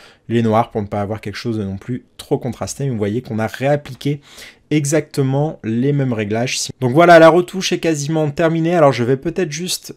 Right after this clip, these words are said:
diminuer un tout petit peu la température du rocher parce que, euh, c'était peut-être un peu trop orangé vu qu'on a appliqué un profil de couleur.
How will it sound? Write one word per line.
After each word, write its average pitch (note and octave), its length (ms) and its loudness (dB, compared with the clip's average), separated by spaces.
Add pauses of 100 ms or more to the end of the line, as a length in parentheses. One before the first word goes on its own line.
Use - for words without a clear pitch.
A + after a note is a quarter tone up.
diminuer E3+ 520 -4
un C#3+ 120 0
tout - 240 -16
petit - 240 -10
peu D#3 460 0
la B2 160 0
température B2+ 640 -2
du A2 120 -6
rocher B2+ 580 -2
parce - 260 -10
que, A2 420 -8
euh, F#2+ 220 -6
c'était - 240 -10
peut-être A#2+ 320 -10
un A#2 80 -6
peu B2+ 140 -6
trop - 340 -4
orangé C#3 400 2
vu D3 100 -6
qu'on A#2 160 -6
a G#2 60 0
appliqué G#2+ 440 -8
un A2 160 -4
profil A#2 400 -8
de A2+ 100 -4
couleur. A#2+ 380 -2